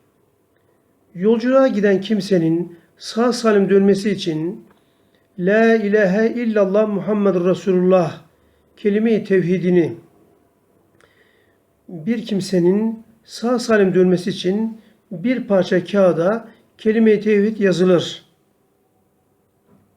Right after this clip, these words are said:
"La ilahe illallah" kısmı yolculuğa çıkan kimseye verilir.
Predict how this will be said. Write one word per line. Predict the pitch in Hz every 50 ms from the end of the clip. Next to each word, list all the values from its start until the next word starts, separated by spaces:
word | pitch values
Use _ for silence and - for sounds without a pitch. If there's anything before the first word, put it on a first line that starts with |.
| _ _ _ _ _ _ _ _ _ _ _ _ _ _ -
"La | 185 202 233 262 262 240
ilahe | 220 208 196 202 202 180 175 196 202
illallah" | 190 185 185 170 170 170 165 151 135 - - _ _ _ _ _ _ _ _ _
kısmı | - - 208 196 - 208 214 247 247
yolculuğa | 196 175 196 196 196 165 180 202 220 233 240 226 180 170 165 -
çıkan | - - - 202 190 170 170
kimseye | - 214 196 190 196 226 233 233 226 208
verilir. | 190 165 165 170 196 240 247 - - -